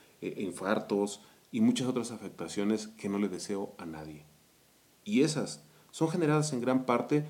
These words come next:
por no enfrentar, por no querernos quitar esa máscara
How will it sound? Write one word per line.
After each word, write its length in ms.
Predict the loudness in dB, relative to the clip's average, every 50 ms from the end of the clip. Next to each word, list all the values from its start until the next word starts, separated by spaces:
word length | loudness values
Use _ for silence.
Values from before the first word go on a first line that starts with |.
| -8 -16 -20 -20 -20 _ _ _ -2
por 140 | 0 2
no 140 | 4 6 6
enfrentar, 580 | 6 4 2 0 0 0 0 -2 -4 -4 -2 -2
por 140 | 0 2 4
no 160 | 4 4 4
querernos 340 | 4 4 4 4 2 0 0
quitar 300 | -6 -2 0 2 2 2
esa 200 | 0 -2 -6 -4
máscara 600 | -2 -2 -2 -2 -2 0 0 0 0 -2 -8